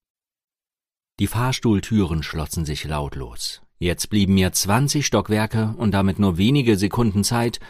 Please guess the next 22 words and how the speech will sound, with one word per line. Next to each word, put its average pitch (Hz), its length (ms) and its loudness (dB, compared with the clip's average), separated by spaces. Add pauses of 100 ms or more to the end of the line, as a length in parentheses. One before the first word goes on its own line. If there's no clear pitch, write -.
(100)
um 110 240 2
in 107 140 0
der 107 140 0
verspiegelten 131 560 0
Aufzugkabine 117 800 -2
meine 107 260 2
dunkelblaue 110 640 2
Krawatte 107 400 -2
zu 113 100 2
richten 107 380 2
und 120 260 -6
meine 135 240 -2
Frisur 104 400 0
zu 92 140 -4
checken. - 420 -8 (580)
Der 131 120 6
Business-Cut 160 680 0
meiner 127 240 4
schwarzen 113 460 2
Haare 131 280 0
saß 113 260 0
perfekt. - 600 -8